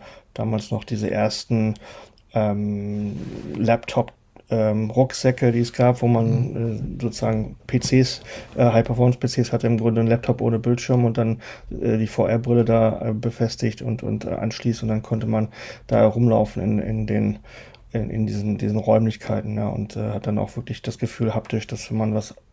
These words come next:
Speaker 1: anfasst, ähm, Wände oder ähnliches oder auch teilweise sich auf den Fahrstuhl stellt, dass der auch vibriert,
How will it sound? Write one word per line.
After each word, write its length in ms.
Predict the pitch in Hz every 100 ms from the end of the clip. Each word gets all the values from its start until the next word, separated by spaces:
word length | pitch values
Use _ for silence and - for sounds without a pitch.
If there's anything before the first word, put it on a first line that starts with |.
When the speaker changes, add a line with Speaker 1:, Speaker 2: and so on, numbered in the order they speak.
| - - _
Speaker 1:
anfasst, 580 | - 117 - 113 - -
ähm, 580 | 104 107 104 104 - - -
Wände 340 | 113 117 113
oder 200 | 107 104
ähnliches 400 | 107 110 113 110
oder 120 | 104
auch 100 | 101 -
teilweise 420 | 110 110 110 107 - - -
sich 140 | 123
auf 100 | 107 -
den 80 |
Fahrstuhl 480 | 107 110 113 - 117
stellt, 360 | - - 110 107
dass 160 | 104
der 180 | - 110
auch 140 | 107 120
vibriert, 460 | 110 117 113 110